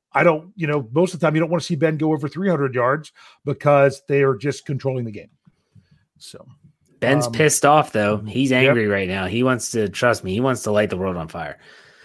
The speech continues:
Speaker 2: Nicholas Martinez says, "Do you think Claypool will get more snaps and eventually overtake James Washington?" I say yes. If you listen to my X Factor earlier, I think it's,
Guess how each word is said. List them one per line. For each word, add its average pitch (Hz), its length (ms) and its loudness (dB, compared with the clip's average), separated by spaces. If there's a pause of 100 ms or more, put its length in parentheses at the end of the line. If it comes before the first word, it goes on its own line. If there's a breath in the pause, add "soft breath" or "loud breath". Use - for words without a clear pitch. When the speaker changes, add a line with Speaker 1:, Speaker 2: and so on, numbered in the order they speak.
(180 soft breath)
Speaker 2:
Nicholas 160 360 4
Martinez 135 480 2
says, 113 140 -2
"Do 117 80 -2
you 120 60 -2
think 131 220 -2
Claypool 107 680 0
will 110 80 -4
get 117 180 0
more 113 160 -2
snaps 117 400 -2
and 110 80 -4
eventually 107 420 -2
overtake 107 400 -2
James 107 320 -4
Washington?" 110 560 -4 (440 soft breath)
I 131 220 2
say 131 200 2
yes. 113 440 2
If 90 140 -14
you 117 100 -4
listen 123 260 -2
to 117 60 -4
my 113 100 0
X 120 220 0
Factor 123 360 0
earlier, 131 320 4
I 107 120 2
think 117 200 -6
it's, - 280 -8